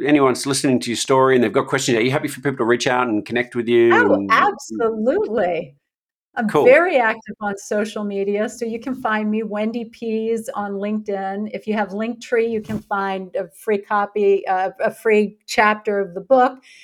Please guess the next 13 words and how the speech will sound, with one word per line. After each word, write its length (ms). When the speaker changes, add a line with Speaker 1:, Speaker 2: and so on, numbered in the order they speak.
Speaker 2:
You 100
can 160
find 380
the 60
podcast. 1040
You 120
can 100
find 260
all 160
my 120
social 360
media 400
links. 540